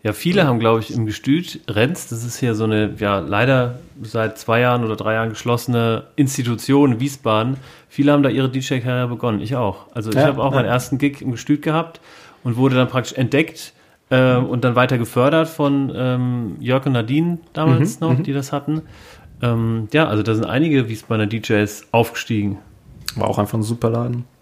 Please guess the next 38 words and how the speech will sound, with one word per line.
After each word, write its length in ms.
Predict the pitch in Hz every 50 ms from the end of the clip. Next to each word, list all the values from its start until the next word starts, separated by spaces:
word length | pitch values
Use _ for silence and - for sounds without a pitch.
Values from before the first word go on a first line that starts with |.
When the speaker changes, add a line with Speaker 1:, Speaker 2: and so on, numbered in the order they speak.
| _ _ _ _ _ _ -
Speaker 1:
Ja, 320 | 113 107 104 95 78 - - _ _ _ _ _ -
das 200 | 107 101 - -
war 320 | 110 107 104 - - 113
wie 80 | 117 139
ein 80 | 147 135
Wohnzimmer. 560 | 123 120 117 110 - 95 85 87 95 92 - - _ - - - - - -
Speaker 2:
<laughs> 80 | - - 160 156 151 - 143 131 - - - _ _ _ _ - _ _ - - - - - - _ _ _ _ _ _
Ist 120 | - - -
echt 180 | 113 - -
so, 120 | - - 123 113 110
ja. 140 | 120 120 104
Speaker 1:
Ja, 200 | 101 95 92 90 - - - - _ _ _ _ -
ach, 120 | 107 104
wie 80 | 104 104 - -
cool. 200 | 117 104 98 98 - - - - - - - - _ -
Und, 360 | 139 131 131 131 127 131 - -
ähm, 400 | 127 123 123 123 123 123 117 - -
wenn 200 | - 117 123 131
man 120 | 143 143 135
das 160 | 143 139 -
so 400 | 143 135 131 131 127 110 - - - - - 69
mal, 600 | - - 120 117 117 113 113 113 113 113 113 107 - - _ _ _ _ _ _ _ _ _ _ _ _ _ _ _ _ _ _ _ _
ähm, 360 | - - 110 107 101 98 98
in 140 | - - 113
Prozent 480 | 104 - 123 104 - - 139 160 180 -
teilt, 260 | - 180 175 156 131
wie 60 | 139
viel 100 | 135 135
Prozent 600 | 131 - - 127 - - - 127 131 135 131 - - - _ _ _
arbeitest 440 | - 113 113 117 120 117 113 - -
du 60 | 123
als 160 | 117 113 110 -
D 100 | - 147
J 280 | 147 - - 170 160
und 120 | 135 123 117
wie 80 | 123
viel 180 | 123 - 120 107
als 520 | - 107 110 104 - - - - - -